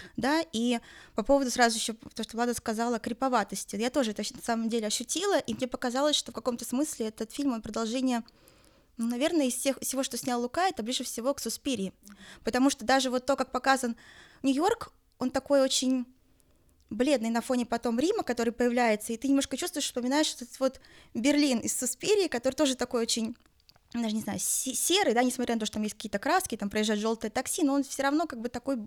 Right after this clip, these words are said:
блёкленький, вот, и вот какая-то такая же история, да, что вот эти голоса, которые ты слышишь, вот этот вот финальный танец, опять же, да, танец, мне кажется, вообще очень многим, наверное, напомнит сразу же два фильма, это потому что это, во-первых, ам,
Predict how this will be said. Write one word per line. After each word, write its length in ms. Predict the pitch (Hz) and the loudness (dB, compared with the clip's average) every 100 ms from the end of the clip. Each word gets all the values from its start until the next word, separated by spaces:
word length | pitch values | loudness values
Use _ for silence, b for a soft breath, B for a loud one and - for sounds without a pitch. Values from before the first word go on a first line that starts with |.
| - | -12
блёкленький, 800 | 269 233 320 294 214 190 - - B B B B | -12 -2 0 0 -2 -8 -8 -16 B B B B
вот, 220 | 240 214 - | -2 -2 -4
и 120 | 254 | -4
вот 120 | 269 | -2
какая-то 320 | 262 311 311 | -2 0 0
такая 300 | 294 254 269 | -2 -2 0
же 80 | 262 | 0
история, 360 | 254 302 277 220 | -2 0 0 2
да, 200 | 233 208 | 0 0
что 200 | - 214 | -2 -4
вот 80 | 226 | -4
эти 140 | 233 | -4
голоса, 460 | 214 220 220 269 277 | -2 -2 0 0 0
которые 320 | 262 247 247 | 0 0 -2
ты 100 | - | -4
слышишь, 560 | - 247 240 226 - - B B B - | -4 -2 -2 -4 -6 -10 B B B -6
вот 160 | 220 | 0
этот 200 | 262 254 | 2 2
вот 120 | 226 | -4
финальный 500 | - 233 247 233 214 - | -2 0 2 2 -2 0
танец, 380 | 233 220 240 - | 0 2 0 -2
опять 320 | 240 240 233 | -2 0 0
же, 100 | 220 | 0
да, 160 | 214 285 | 0 2
танец, 300 | 254 277 - | 4 4 2
мне 100 | 240 | 0
кажется, 300 | 233 233 233 | 0 0 -2
вообще 200 | 233 302 | -4 -2
очень 180 | 277 240 | -2 -2
многим, 260 | 233 220 | -2 -2
наверное, 360 | 208 214 220 202 | -4 -2 -2 -2
напомнит 460 | 220 240 247 214 - B B B | -2 0 0 0 -6 B B B
сразу 220 | 240 220 | 0 0
же 60 | 214 | 0
два 200 | 247 214 | 2 2
фильма, 260 | 269 330 | 2 2
это 140 | 285 - | 2 -2
потому 280 | 233 233 | -4 -2
что 240 | 233 - 208 B B B | -2 -4 -6 B B B
это, 140 | - 226 | -10 -6
во-первых, 460 | 233 262 233 - - b b b b | 0 2 2 -4 -18 b b b b
ам, 640 | 226 220 214 214 196 208 | -4 -2 0 -2 -6 -10